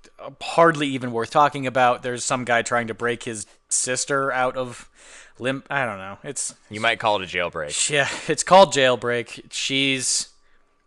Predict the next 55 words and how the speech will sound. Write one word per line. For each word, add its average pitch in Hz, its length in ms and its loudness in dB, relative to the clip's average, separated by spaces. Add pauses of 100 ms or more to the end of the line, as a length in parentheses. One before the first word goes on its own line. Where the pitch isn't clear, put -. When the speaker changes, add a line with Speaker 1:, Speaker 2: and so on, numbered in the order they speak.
(460)
Speaker 1:
well, 233 200 10
we'll 175 140 8
get 131 220 0
there. 107 220 -4
We'll 190 100 4
just 196 200 -2
do 147 140 2
that 131 180 8
one 131 140 6
individually, 110 640 -4
I 104 40 -4
think. - 380 -10
Um, 117 300 -2
and 127 140 -4
then 147 240 0
the 139 100 2
last 135 360 6
segment 131 420 2
is, 135 240 -2 (260)
and 143 100 -2
this 165 140 4
is 151 100 0
sort 156 200 6
of 135 40 2
the 131 60 -2
claim 143 240 -2
to 120 80 -6
fame 127 180 -4
of 120 40 -6
the 117 80 -6
movie, 117 320 -6
ties 143 360 4
back 131 340 4
to 131 100 -4
the 113 80 -12
first 123 280 -2
segment. 117 380 -6
It 117 100 -8
is 113 160 -8
what 131 400 2
the 123 280 -4
guys 117 440 0
in 113 100 -10
the 110 60 -8
first 120 300 -8
segment 110 360 -10
did 113 180 -6
wrong 104 500 -2 (400)
in 120 140 -4
order 110 180 -4
to 113 460 -6
basically 113 480 -2
plunge 127 520 0
themselves 110 600 -2
into 107 600 -12